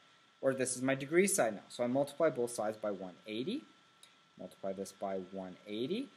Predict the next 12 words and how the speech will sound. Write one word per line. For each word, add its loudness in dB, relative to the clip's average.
So 4
I 12
end 4
up 4
getting 6
my 2
pi's 0
cancel -6
off, 6
uh, 8
one 4
eighty 2